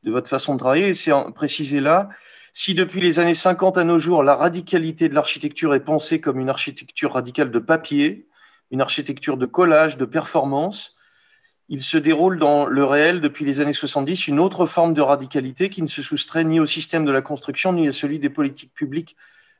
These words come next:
de l'architecture. L'œuvre de Patrick Bouchin est un des jalons de cette autre radicalité. Alors, qu'est-ce qu'il veut dire ? C'est-à-dire, il n'y aurait plus une sorte de dessin de préalable.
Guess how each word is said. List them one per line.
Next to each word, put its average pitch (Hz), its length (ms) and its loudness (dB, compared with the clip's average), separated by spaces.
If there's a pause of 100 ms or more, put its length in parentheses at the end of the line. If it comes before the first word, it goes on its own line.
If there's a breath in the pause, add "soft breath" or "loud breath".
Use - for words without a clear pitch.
de 123 80 -2
l'architecture. 147 720 -2 (540 soft breath)
L'œuvre 165 380 4
de 147 80 2
Patrick 156 340 -2
Bouchin 151 320 2
est 196 140 0
un 160 80 2
des 143 140 0
jalons 165 280 2
de 202 60 -4
cette - 320 -6
autre 185 300 2
radicalité. 143 580 2
Alors, 120 320 -8
qu'est-ce - 200 -10
qu'il 123 140 -10
veut 107 140 -2
dire ? 117 260 -4
C'est-à-dire, 107 360 -8
il 123 40 -2
n'y 113 40 0
aurait 113 160 2
plus 151 200 -4
une 123 120 -4
sorte 110 200 -4
de 110 80 -4
dessin 127 480 -4
de 113 100 -4
préalable. 123 760 -2